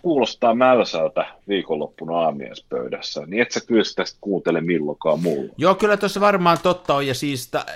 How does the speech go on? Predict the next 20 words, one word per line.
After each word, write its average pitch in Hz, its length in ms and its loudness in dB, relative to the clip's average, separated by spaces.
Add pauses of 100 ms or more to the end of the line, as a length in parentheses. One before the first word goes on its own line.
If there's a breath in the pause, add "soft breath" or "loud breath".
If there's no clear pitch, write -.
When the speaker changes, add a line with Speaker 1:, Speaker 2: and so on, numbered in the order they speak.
(100)
Speaker 2:
ja, 131 200 -8
ja 135 180 -6
nythän 151 260 -4
tää, 127 200 2
tätä 123 200 -4
on 117 60 -2
nyt 123 180 -6
niin 156 160 -2
kauan 139 240 2
jo 135 80 0
tehty, 127 460 -4
että 104 180 -8
se 120 260 -6 (180)
kuulija, 120 440 -4
ne 113 100 -6
kolme 117 340 -2
ihmistä, 110 260 -6
jotka 113 200 -12
kuuntelee, 117 500 -4
niin 113 200 -6